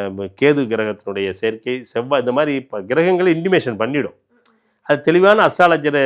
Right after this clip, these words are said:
எடுத்தாங்கன்னா அதுக்கு ஒரு நிவர்த்தி சொல்லுவாங்க, அதுக்கு ஒரு தீர்வு சொல்லுவாங்க. அதாவது அதை கேட்டு அவங்க அதை பரிகாரம் கரெக்டா பண்ணிட்டு பண்ணும்பொழுது அந்த இல்வாழ்க்கை வந்து சுபிட்சமான சுபமா மாறுது. என்னன்னு கேட்டீங்கன்னா, இது கூட பரவாயில்ல, என்கிட்ட ஒருத்தர் வந்தாரு. பையனும் பொ-, பையனும் மருமகளும் லவ் மேரேஜ்,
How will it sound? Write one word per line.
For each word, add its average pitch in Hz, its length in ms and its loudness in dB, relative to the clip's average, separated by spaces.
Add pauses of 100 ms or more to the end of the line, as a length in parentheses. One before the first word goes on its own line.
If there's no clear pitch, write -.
(120)
எடுத்தாங்கன்னா 143 500 0
அதுக்கு 131 180 -6
ஒரு 104 100 -4
நிவர்த்தி 139 340 -4
சொல்லுவாங்க, 107 440 -6
அதுக்கு 101 200 -6
ஒரு 87 120 -14
தீர்வு 135 300 -8
சொல்லுவாங்க. 92 500 -12 (320)
அதாவது 107 440 -2
அதை 104 260 -4
கேட்டு 143 380 -2
அவங்க 147 160 -2
அதை 95 100 -6
பரிகாரம் 113 580 0
கரெக்டா - 360 -8
பண்ணிட்டு 110 320 -10
பண்ணும்பொழுது 95 420 -12 (100)
அந்த 87 180 -14
இல்வாழ்க்கை 98 480 -6
வந்து 127 200 -12
சுபிட்சமான 104 500 -12 (140)
சுபமா 95 300 -8
மாறுது. 80 180 -14 (440)
என்னன்னு 113 260 -6
கேட்டீங்கன்னா, 92 460 -8
இது 92 160 -6
கூட 123 220 0
பரவாயில்ல, 98 440 -4
என்கிட்ட 101 260 -6
ஒருத்தர் 87 360 -10
வந்தாரு. 98 320 -6 (600)
பையனும் 131 440 0
பொ-, 107 380 -2
பையனும் 117 1040 0
மருமகளும் 120 320 -2
லவ் 123 200 0
மேரேஜ், 95 280 0